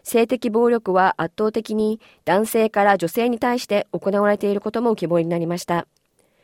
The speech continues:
今回の発表は今年六月、警察に報告された性的暴行の件数が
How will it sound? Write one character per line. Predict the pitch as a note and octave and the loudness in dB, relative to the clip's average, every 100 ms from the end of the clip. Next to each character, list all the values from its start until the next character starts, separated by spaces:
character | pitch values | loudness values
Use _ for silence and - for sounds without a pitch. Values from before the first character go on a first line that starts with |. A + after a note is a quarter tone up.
| _ | _
今 | C#4+ C#4 | 0 2
回 | B3+ A#3 | 0 0
の | G#3+ | 2
発 | F#3+ - | 0 0
表 | G3+ G3 | 2 4
は | G3+ | 4
今 | G3+ - | 2 -2
年 | G3+ A3+ | -4 0
六 | G#3 G#3 | 0 0
月、 | A3 G#3+ G#3 G3+ _ - _ | -2 0 -4 -4 _ -20 _
警 | - G#3 | 0 2
察 | B3+ A#3 | 2 0
に | A#3 | 0
報 | A#3 A3+ | 0 0
告 | A3+ A#3 | -2 -4
さ | - A3+ | -4 -2
れ | A3 | 2
た | A3 G#3+ | 2 2
性 | - A3 | 0 -2
的 | C4 B3+ | -2 -2
暴 | A#3+ B3+ | 2 2
行 | B3+ A3 | 2 0
の | F3 | 2
件 | F#3+ G3+ | 0 -2
数 | G#3 G#3 | 0 0
が | F#3+ F3+ F3+ | 2 2 0